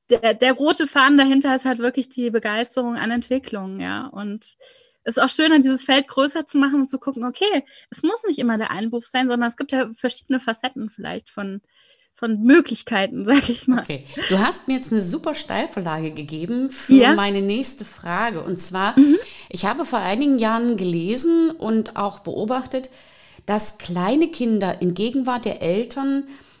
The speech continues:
Speaker 2: mehr wagen
Speaker 1: Mhm.
Speaker 2: und sich mehr trauen. Äh, wie siehst du das und verändert sich das dann, wenn die Kinder älter werden? Trauen sie sich dann
Speaker 1: Mhm.
Speaker 2: mehr, wenn die Eltern nicht mehr dabei sind?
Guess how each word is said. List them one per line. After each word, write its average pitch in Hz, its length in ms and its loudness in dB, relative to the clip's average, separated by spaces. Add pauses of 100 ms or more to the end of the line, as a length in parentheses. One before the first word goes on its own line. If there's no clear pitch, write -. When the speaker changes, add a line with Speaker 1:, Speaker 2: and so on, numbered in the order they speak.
(280)
Speaker 2:
mehr 220 500 2
wagen 123 460 -6 (680)
Speaker 1:
Mhm. 262 220 8
Speaker 2:
und 202 120 8
sich 226 220 0
mehr 226 220 0
trauen. 170 520 -4 (460)
Äh, 175 300 0
wie 226 680 0 (220)
siehst 208 520 0
du 214 200 -2
das 359 320 -2
und 247 160 -2
verändert 277 640 0
sich - 300 -6
das - 340 -6
dann, 269 580 0
wenn 190 380 0
die 254 180 -4
Kinder 247 320 0
älter 220 380 -4
werden? 139 320 -6
Trauen 233 280 0
sie 233 140 -4
sich 233 180 -6
dann 226 120 2
Speaker 1:
Mhm. 220 40 4
Speaker 2:
mehr, 220 200 2
wenn 220 100 2
die 226 140 -2
Eltern 208 240 0
nicht 277 160 -2
mehr 262 120 0
dabei 147 420 -4
sind? 269 360 -4